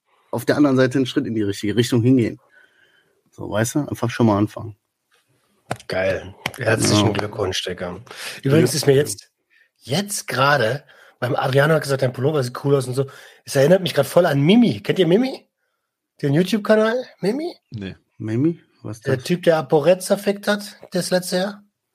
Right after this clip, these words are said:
Speaker 1: Mimi?
Speaker 2: Kennt ihr Aporet?
Speaker 3: Der mit den
Speaker 1: Aporet?
Speaker 3: blauen
Speaker 1: Nee.
Speaker 3: Haaren?
Speaker 2: Oh,
Speaker 1: Wer ist
Speaker 2: sorry, ich
Speaker 1: Aporet?
Speaker 2: bin, ich bin zu tief im YouTube-Ding-Universum.
Speaker 1: <laughs>
Speaker 2: Ich schick euch Links.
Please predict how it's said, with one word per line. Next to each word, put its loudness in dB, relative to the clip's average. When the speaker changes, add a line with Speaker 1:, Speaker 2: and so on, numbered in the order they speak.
Speaker 1:
Mimi? -6
Speaker 2:
Kennt -2
ihr -2
Aporet? -4
Speaker 3:
Der 4
mit 2
den 6
Speaker 1:
Aporet? -2
Speaker 3:
blauen -2
Speaker 1:
Nee. 2
Speaker 3:
Haaren? 0
Speaker 2:
Oh, -6
Speaker 1:
Wer -2
ist -2
Speaker 2:
sorry, 0
ich 0
Speaker 1:
Aporet? 2
Speaker 2:
bin, 2
ich -4
bin 2
zu 2
tief 0
im 2
YouTube-Ding-Universum. -2
Speaker 1:
<laughs> -18
Speaker 2:
Ich 2
schick 4
euch 6
Links. -2